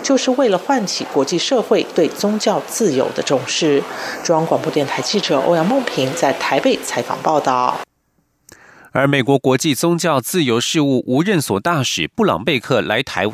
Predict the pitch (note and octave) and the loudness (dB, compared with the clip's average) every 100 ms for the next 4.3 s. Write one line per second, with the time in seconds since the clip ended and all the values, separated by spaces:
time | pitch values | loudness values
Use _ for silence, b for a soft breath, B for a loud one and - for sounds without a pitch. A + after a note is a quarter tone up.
0 | - - D3+ D3+ - F3+ E3+ G#2+ C#3 C3+ | -4 -2 0 0 0 -2 0 -2 -2 -2
1 | - E2+ - G#3 D3+ A#2+ B2 A2 C3+ C3 | -2 -2 -2 -2 0 -2 -2 -2 -2 0
2 | F#2 F#2+ A2+ - D#3+ D#3+ D3 - C3 F#2 | 0 0 0 0 -2 0 0 0 0 0
3 | F#2 D#3 C#3 E2+ - E3 A#2+ A#2+ D#3+ G3 | 2 0 0 -2 -2 -2 -2 -2 0 0
4 | A2+ C#3 | 2 0